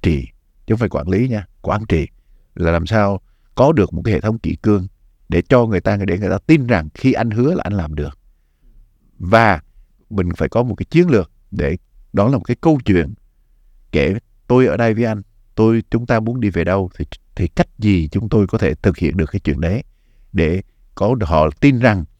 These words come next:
họ hợp tác với mình, thì mình biết mình sẽ làm gì với họ và mình có cái cách và cái hệ thống đảm bảo được cái kỷ cương để cho mình thực hiện được cái lời hứa của mình.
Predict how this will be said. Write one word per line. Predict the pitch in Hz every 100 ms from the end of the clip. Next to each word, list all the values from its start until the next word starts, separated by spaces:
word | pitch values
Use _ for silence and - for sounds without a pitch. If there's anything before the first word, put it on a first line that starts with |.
| _ _ _ _
họ | - 80
hợp | 78 -
tác | 123 139
với | 139
mình, | 107 78 - _ _ -
thì | 95
mình | 95 92
biết | 123 196 101
mình | 101 92
sẽ | 110 117
làm | 92
gì | 92 90
với | 85 131
họ | 160 80 78 98 _ _ _ _
và | 92 98
mình | 95 92 92
có | 101
cái | 110 165 -
cách | 247 - - _ - _ -
và | 92
cái | 139
hệ | 110 -
thống | 110 143 151
đảm | 92 151
bảo | 87 123
được | 120
cái | -
kỷ | - 90
cương | - 123 113 101
để | -
cho | 120
mình | 101 95
thực | - -
hiện | 98 90
được | 92 82 _
cái | - 123
lời | 95
hứa | 95 117
của | -
mình. | 101 78